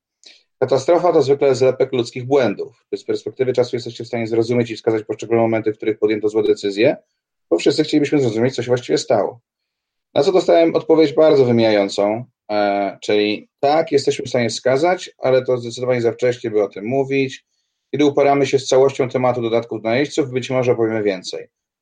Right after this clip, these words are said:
Czy zrobimy to na pewno? Nie mogę obiecać. Priorytetowo traktujemy w tym momencie zwroty kasy dla wspierających. Więc, y, co się stało, y, ni-,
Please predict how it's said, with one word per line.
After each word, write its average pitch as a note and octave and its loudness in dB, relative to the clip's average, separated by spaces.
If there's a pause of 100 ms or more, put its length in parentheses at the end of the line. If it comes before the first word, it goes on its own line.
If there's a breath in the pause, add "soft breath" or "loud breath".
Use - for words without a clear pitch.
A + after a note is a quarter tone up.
Czy D#3 -2
zrobimy D#3+ 4
to D#3+ 2
na D#3 4
pewno? D#3+ 2 (280)
Nie D3 0
mogę C#3 4
obiecać. C3+ 2
Priorytetowo C#3 -2
traktujemy B2 -2
w - -12
tym B2 -6
momencie A#2 -4
zwroty A#2 -2
kasy G#2 -4
dla F#2+ -10
wspierających. - -12 (840)
Więc, D#3 2
y, D3+ 8
co D#3 2
się D#3 2
stało, D3+ 4
y, A#2+ -2
ni-, C3 -4